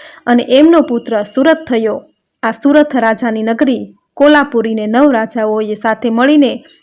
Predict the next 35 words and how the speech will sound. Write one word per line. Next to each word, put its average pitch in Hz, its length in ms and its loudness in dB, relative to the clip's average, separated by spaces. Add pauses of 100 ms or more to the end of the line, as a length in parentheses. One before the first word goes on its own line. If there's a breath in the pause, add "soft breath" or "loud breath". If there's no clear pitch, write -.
(260 soft breath)
સુરથનું 320 600 4
એ 226 80 0
નગર 240 420 0 (320 loud breath)
અને 226 220 0
રાજ્ય 233 420 0
જૂટવી 247 380 0
લીધું. 220 480 -8 (460 loud breath)
ત્યારે 240 240 2
સુરથ 302 460 2
પોતાની 240 540 -2
એક 277 220 0
બીજી 240 320 2
નગરીમાં 226 480 0
જઈને 240 480 0
રાજ્ય 240 380 -2
શાસન 233 460 0
ચલાવવા 247 440 0
લાગ્યા. 214 460 -4 (600 loud breath)
ત્યાં 294 180 4
પણ 311 180 2
નવ 262 300 4
રાજાઓએ 240 680 2
સુરથને 254 640 -2
હરાવી 247 380 2
ભગાડ્યા. 226 640 0 (560)
સુરતના 285 400 2
મંત્રીઓએ 226 560 0
પણ 254 240 2
રાજાને 214 440 -4
દગો 214 280 -2
કરી 262 460 0
એમના 220 220 -2
શત્રુ 262 400 -4
બની 240 220 2
બેઠા 220 480 -4